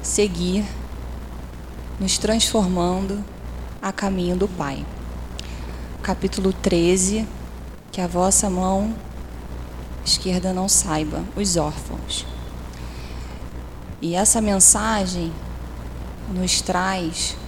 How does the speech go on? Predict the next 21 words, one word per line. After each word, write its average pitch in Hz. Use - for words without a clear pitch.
o 185
entendimento, 185
nos 180
traz 190
a 196
proposta 180
de 175
reflexão 190
sobre 202
a 202
nossa 202
conduta 202
e 196
o 202
dever 190
que 208
devemos 202
ter 185
diante 185
desses 185
irmãos. 165